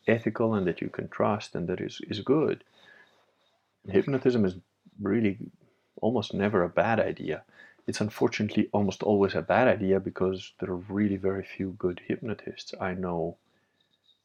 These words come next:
two that I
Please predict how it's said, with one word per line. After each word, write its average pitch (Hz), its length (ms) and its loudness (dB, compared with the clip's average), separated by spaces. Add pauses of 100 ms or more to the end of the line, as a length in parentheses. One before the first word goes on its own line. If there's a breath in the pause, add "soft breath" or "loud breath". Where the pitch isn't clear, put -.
(840)
two - 480 0 (380)
that - 120 -14
I 90 480 -4